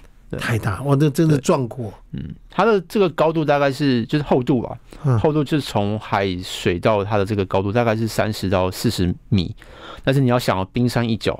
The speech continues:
Speaker 2: 冰山一角下面是什么东西？
Speaker 1: 下面就是大概八到九倍的长度的，
Speaker 2: 来，来，来，来，
Speaker 1: 对，对，对。
Speaker 2: 我今天终于碰到一个有去过南极的人。
Speaker 1: 对。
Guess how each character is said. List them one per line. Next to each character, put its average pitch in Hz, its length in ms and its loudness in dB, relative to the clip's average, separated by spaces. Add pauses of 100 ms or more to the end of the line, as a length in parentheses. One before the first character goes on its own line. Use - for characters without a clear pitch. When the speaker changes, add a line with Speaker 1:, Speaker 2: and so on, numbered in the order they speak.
(100)
Speaker 2:
冰 180 160 4
山 190 180 2
一 196 40 2
角 156 180 0
下 175 220 2
面 156 100 2
是 131 100 0
什 123 80 2
么 101 80 -2
东 110 120 2
西？ 110 60 4
Speaker 1:
下 131 80 4
面 127 160 4
就 127 100 -2
是 120 80 -6
大 123 120 2
概 113 180 0 (100)
八 110 220 2
到 110 200 0 (360)
九 87 280 0 (300)
倍 110 140 2
的 85 60 -2
长 - 200 -8
度 82 60 2
的， 139 60 6
Speaker 2:
来， 143 60 6
来， 135 180 4
来， - 0 -
来， 123 160 4
Speaker 1:
对， - 0 -
对， 113 100 0
对。 113 80 6
Speaker 2:
我 123 60 4
今 151 100 4
天 180 100 2
终 185 120 2
于 160 60 4
碰 165 200 2
到 160 100 4
一 147 80 2
个 139 80 4
有 113 100 2
去 110 160 -4
过 143 120 4
南 113 200 2
极 110 160 0
的 104 140 0
人。 95 100 -4 (220)
Speaker 1:
对。 - 120 -10